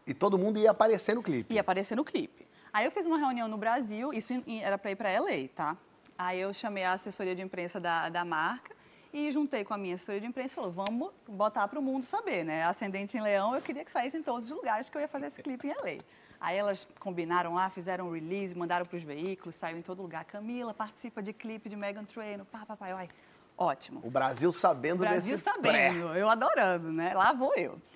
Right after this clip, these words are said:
Speaker 2: Aí fui eu e Carol, que trabalha comigo, minha assessora. Aí eram dois dias de filmagem. Primeiro
Speaker 1: <laughs>
Speaker 2: dia, rodamos cedão, eles foram lá, pegaram a gente, aquele estúdio Warner Bros. Entertainment,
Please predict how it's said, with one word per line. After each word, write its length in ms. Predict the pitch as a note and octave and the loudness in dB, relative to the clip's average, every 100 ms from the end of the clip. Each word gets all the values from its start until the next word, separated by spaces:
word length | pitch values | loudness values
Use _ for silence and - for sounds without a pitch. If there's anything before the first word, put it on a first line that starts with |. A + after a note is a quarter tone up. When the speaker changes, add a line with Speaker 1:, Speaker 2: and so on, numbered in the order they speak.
| - | -2
Speaker 2:
Aí 160 | - G#3+ | 0 0
fui 200 | - E4+ | 2 2
eu 140 | B3 | 4
e 80 | C#4+ | 2
Carol, 380 | - D#4+ B3 G3 | 2 2 4 4
que 80 | - | 2
trabalha 300 | G#3 F#3 F#3 | 0 0 0
comigo, 380 | F3+ F3 E3 G#3 | -4 -6 -6 -4
minha 140 | F#3 | -6
assessora. 580 | F3+ F3+ - F3 D#3+ A#3 - _ _ - - - - - | -4 -8 -6 -6 -4 -6 -10 _ _ -20 -20 -20 -20 -4
Aí 60 | G3 | -2
eram 140 | G#3+ | 0
dois 260 | G3 A3 C4 | 0 0 0
dias 260 | G#3 A3+ A3 | -2 -4 -6
de 80 | |
filmagem. 560 | A3+ C4+ C4 - - - - - | -6 -4 -4 -6 -12 -20 -18 -8
Primeiro 360 | - A#3+ C4 C#4+ | -4 -2 -2 -2
Speaker 1:
<laughs> 0 | |
Speaker 2:
dia, 360 | G#3+ B3+ C4 C#4 - - | -4 0 0 -2 -6 -10
rodamos 320 | F3+ F3+ F3+ | -6 -6 -6
cedão, 460 | A3+ G3+ F3 F#3+ | -6 -4 -2 -2
eles 100 | F#3 F3+ | -4 -6
foram 200 | F#3+ F3+ | -6 -2
lá, 140 | F3+ | -2
pegaram 320 | F3+ E3+ F3 | -4 -6 -6
a 60 | F3 | -6
gente, 260 | E3 E3+ E3+ | -6 -6 -6
aquele 200 | F#3+ F#3 | -8 -8
estúdio 460 | - - F#3+ F3 | -10 -10 -8 -4
Warner 460 | E3+ F3+ F#3 F3+ F3 | 0 2 0 -2 -6
Bros. 460 | E3 F3 F3+ F3 F3+ | -2 0 0 -4 -8
Entertainment, 720 | F3 F3+ - E3+ E3+ E3+ | -10 -10 -6 -6 -4 -4